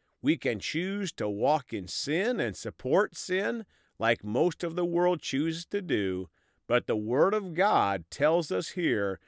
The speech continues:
that we were called to freedom. But don't let that freedom to choose become an opportunity for the sinful nature.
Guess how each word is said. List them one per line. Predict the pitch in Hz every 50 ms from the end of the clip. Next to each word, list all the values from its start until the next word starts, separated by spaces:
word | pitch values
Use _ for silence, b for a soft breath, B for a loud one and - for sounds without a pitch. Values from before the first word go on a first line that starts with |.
| _ _ _ -
that | - 101 107
we | 131 170 190
were | 170 131 107
called | 92 - - - 127 127 135 151 160 165 156 -
to | - 151
freedom. | - - - 143 156 170 175 156 117 98 73 - _ _ _ _ _ _ _ _ _ _ _ _ _ _ -
But | 127 131 123 104 82
don't | - 139 170 190 - -
let | 135 147 165 170 - -
that | 160 165 170 -
freedom | - - - 165 185 190 175 190 190 -
to | - 185
choose | - - - 185 170 147 120 110 104 104 92
become | 90 110 113 - - 139 135
an | 123 113 -
opportunity | - 117 139 151 - - 165 - - - 202 196 180 143 117 104 104 101 98
for | - - 101
the | 92 92
sinful | 90 - - - 127 131 143 143 127 143 143 143
nature. | 139 123 104 95 85 - - - 73 65 -